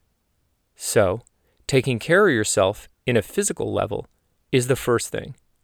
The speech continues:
right? I mean, you wanna have a fire extinguisher at your house, and I have one in my car. Not a sponsor. Fire extinguisher is not a sponsor.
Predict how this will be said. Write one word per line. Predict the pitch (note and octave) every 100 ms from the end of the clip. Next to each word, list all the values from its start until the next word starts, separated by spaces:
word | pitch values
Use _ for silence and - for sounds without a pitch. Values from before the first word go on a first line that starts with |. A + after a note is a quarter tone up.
| -
right? | A2+ A2+ - _ _ _ _ _ _ _ -
I | D#3
mean, | E3
you | F3
wanna | G3
have | F3
a | D3
fire | D#3+ D3
extinguisher | A#2 A2 G2 - G2+ - _ -
at | A2+
your | A#2+ G#2+
house, | A2+ - - -
and | A#2
I | A#2
have | A#2
one | A#2
in | A#2
my | A2
car. | - G#2+ C#3 - _ _
Not | C3+ C#3
a | C3
sponsor. | - A2 D#3 D#3
Fire | - C3+
extinguisher | B2+ B2 A2+ C3+
is | A#2+
not | A2
a | G#2+
sponsor. | A2 G#2 C#3